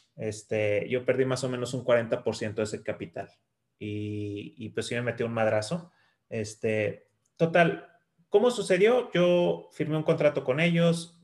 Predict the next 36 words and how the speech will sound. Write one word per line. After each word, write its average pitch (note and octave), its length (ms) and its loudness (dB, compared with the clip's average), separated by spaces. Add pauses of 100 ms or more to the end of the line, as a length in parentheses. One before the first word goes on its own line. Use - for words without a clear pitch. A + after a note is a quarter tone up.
(100)
pusimos B2+ 520 -4
una B2+ 180 -4
cantidad, C#3+ 720 0
deposité A2 520 -6
esa A2 180 -4
cantidad. C3+ 680 0 (460)
Un C3+ 140 -4
par C#3 160 4
de C3+ 100 4
meses C3+ 280 0
después E3 640 2
metí B2 260 -2
un A#2+ 100 -4
poquito B2 360 -6
más A2 180 0
de A#2 100 2
lana, E3 600 0
este, G#2+ 600 -4
y A2 60 -8
les A2+ 120 -6
dije, A#2 160 -6
"Oye, C#3+ 220 -2
¿qué D#3+ 80 -2
onda E3 220 0
con D3+ 160 -2
esto? F3 280 -2
¿Me D3+ 80 0
entregas C#3+ 360 0
un C#3 80 -2
estado C3 320 2
de A#2 160 2
cuenta? E3 480 0
¿Cómo C3+ 200 -2
me C3 140 0
reconoces A#2+ 560 -4
esto?". E3 580 0